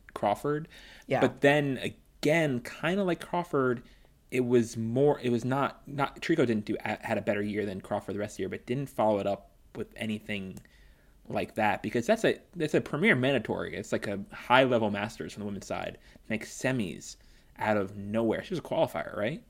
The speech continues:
Speaker 2: Yep.
Speaker 1: Yeah, so for her
Speaker 2: And
Speaker 1: to
Speaker 2: she
Speaker 1: do that
Speaker 2: barely, she barely got into qualifying. She landed in Madrid from Prague. She
Speaker 1: Right,
Speaker 2: landed in Madrid
Speaker 1: right.
Speaker 2: and got the notice that she was, she was in.
Speaker 1: Yeah.
Speaker 2: So she
Speaker 1: So
Speaker 2: didn't
Speaker 1: that,
Speaker 2: even know she was gonna play the tournament. But
Speaker 1: that was a nutty, nutty, nutty, very nutty week in general of W T A results. Um,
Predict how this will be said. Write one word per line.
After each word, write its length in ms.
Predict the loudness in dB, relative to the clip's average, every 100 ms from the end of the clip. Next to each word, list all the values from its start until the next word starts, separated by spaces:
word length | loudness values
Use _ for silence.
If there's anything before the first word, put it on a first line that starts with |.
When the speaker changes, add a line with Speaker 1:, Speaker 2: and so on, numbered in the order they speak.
| _ _ _ -20 -20 _
Speaker 2:
Yep. 200 | -2 -2 4
Speaker 1:
Yeah, 180 | 4
so 180 | 4 2
for 140 | 2 4
her 80 |
Speaker 2:
And 80 | 4
Speaker 1:
to 40 | 6
Speaker 2:
she 100 | 6
Speaker 1:
do 60 |
that 100 | 10
Speaker 2:
barely, 400 | 12 12 10 6 2
she 160 | -2
barely 380 | 2 4 6 6
got 160 | 4 2
into 140 | 2
qualifying. 480 | 2 2 2 0 -2
She 140 | -2 2
landed 540 | 4 4 4 2 2
in 200 | 2 2
Madrid 640 | 2 2 4 4 2 -2 -10 -18 _ -4
from 260 | 2 2
Prague. 600 | 2 4 4 4 0 -8 -10
She 140 | -2 4
Speaker 1:
Right, 140 | 6
Speaker 2:
landed 200 | 6 4
in 80 | 2
Madrid 440 | 0 4 4 4
Speaker 1:
right. 80 | 2
Speaker 2:
and 140 | 0
got 240 | 2 2 2
the 60 |
notice 400 | 0 2 0 0
that 180 | -2 -2
she 200 | -2 -2
was, 260 | -4 -6 -8
she 180 | -6 -6
was 160 | -4
in. 320 | -4 -6 -10 -14 -18 -8
Speaker 1:
Yeah. 200 | -6 -6 -12 -20 -10
Speaker 2:
So 120 | -4
she 80 | 6
Speaker 1:
So 20 |
Speaker 2:
didn't 0 |
Speaker 1:
that, 120 | 6
Speaker 2:
even 120 | 6 2
know 80 |
she 120 | -2 -2
was 40 |
gonna 80 | -2
play 120 | -2
the 60 | -2
tournament. 400 | -4 -6 -8 -10
But 160 | -6 4
Speaker 1:
that 100 | 6
was 140 | 6
a 40 | 4
nutty, 420 | 2 0 -2 -6 -8
nutty, 240 | 0 2 4
nutty, 240 | 8 8 6
very 320 | 8 10 10
nutty 180 | 8 8
week 300 | 6 2 -2
in 80 | -2
general 460 | 2 2 0 0
of 140 | -2 -2
W 200 | -4 -4
T 140 | -4
A 40 | -4
results. 640 | -4 -4 -6 -8 -14 -16 -12
Um, 360 | -10 -10 -12